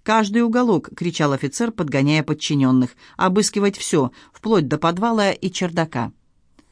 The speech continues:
Анастасия со второго этажа увидела бегущих по дому людей,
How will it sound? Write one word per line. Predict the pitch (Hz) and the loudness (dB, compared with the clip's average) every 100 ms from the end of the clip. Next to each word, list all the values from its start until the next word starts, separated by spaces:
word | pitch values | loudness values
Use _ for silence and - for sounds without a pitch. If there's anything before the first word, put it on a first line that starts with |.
| _ _ | _ _
Анастасия | 151 160 147 160 147 185 180 | 0 0 0 -2 -2 0 0
со | 165 | 0
второго | 156 165 170 165 165 | -2 -2 0 0 0
этажа | 160 160 180 170 | 0 -2 0 0
увидела | 160 170 165 | 0 0 0
бегущих | 156 165 170 180 143 | 0 0 0 -2 -4
по | - 156 | -4 -2
дому | 170 160 | 0 2
людей, | 156 151 196 185 | 2 2 0 0